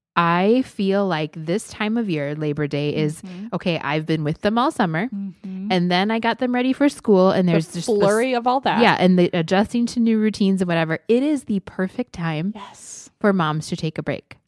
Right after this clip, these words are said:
Speaker 2: It really is.
Speaker 1: Moms who are listeners, talk to your husband about
Speaker 2: Yep.
Speaker 1: this. Perhaps
Speaker 2: Mm-hmm.
Speaker 1: it's a great time for a
Speaker 2: Mm-hmm.
Speaker 1: daddy camping weekend.
Speaker 2: Yeah.
Speaker 1: If your husband is so inclined.
Speaker 2: Mm-hmm.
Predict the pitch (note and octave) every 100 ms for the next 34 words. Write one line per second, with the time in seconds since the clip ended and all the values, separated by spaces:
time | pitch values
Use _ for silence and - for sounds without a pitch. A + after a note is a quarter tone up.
0 | - A3+ F#3+ F#3+ G3+ F#3 F3 - F3+ F3+
1 | B3 D4 D#4+ - - - C#4 C4 G#3 -
2 | E3+ C3 - - - _ _ - F#3+ F3+
3 | - C#4+ D#4+ F4+ - G#3 - G3+ G#3 G#3+
4 | G3 D3 - - G#2+ - - G3 A3 A#3
5 | D4+ F4 A3 F4+ G4 - F#3+ F#3 - D3+
6 | C3+ D3+ G3 - F#3 - C#4 A#3+ A#3 D#3+
7 | D#3 G3 F3 D3 F#3 A#3 E4+ - F3 G#3+
8 | - F3 - _ _ - G#3 G#3 A3 A3
9 | G3+ F#3+ F#3 F3+ - D#3+ D#3+ B2 - -
10 | F#3+ G3+ G#3